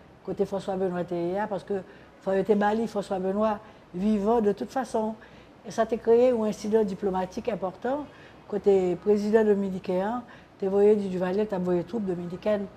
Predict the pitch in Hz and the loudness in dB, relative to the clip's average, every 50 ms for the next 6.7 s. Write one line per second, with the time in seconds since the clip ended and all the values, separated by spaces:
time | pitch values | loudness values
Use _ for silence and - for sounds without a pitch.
0 | - - - - - - - 214 180 - - 190 - 202 196 185 170 170 170 165 | -20 -20 -20 -20 -20 -14 -10 -10 -8 -6 -6 -2 2 2 2 2 2 -2 -2 -4
1 | 165 - - 233 196 190 175 180 180 175 180 180 - 185 160 165 165 165 160 - | -6 -6 -6 -6 -4 -4 -4 -4 -2 -2 -2 -4 -4 -6 -8 -8 -8 -10 -10 -10
2 | 165 170 175 190 220 247 233 233 240 - - - - - - - - - - 214 | -12 -12 -10 -8 -6 -4 -4 -4 -4 -6 -6 -8 -12 -14 -16 -18 -18 -16 -14 -10
3 | - - 247 - 247 233 233 220 226 247 247 233 - 208 208 202 - 214 208 196 | -4 -4 0 4 4 4 4 4 2 2 0 0 -2 -2 -4 -2 -2 -2 -2 -2
4 | 190 190 185 - 214 220 226 226 220 214 202 - - 202 185 - 190 185 180 175 | -2 -6 -6 -2 0 0 2 2 2 0 0 -4 -8 -12 -8 -4 -2 0 0 0
5 | 170 165 160 156 - - - - - - - - - - 190 196 - 196 175 - | -2 -2 -4 -8 -12 -18 -20 -20 -20 -20 -20 -16 -6 -2 -2 -2 0 -2 -4 -2
6 | - 202 185 180 170 160 156 147 135 127 135 139 139 | 0 0 0 0 -2 -4 -4 -6 -6 -8 -10 -10 -12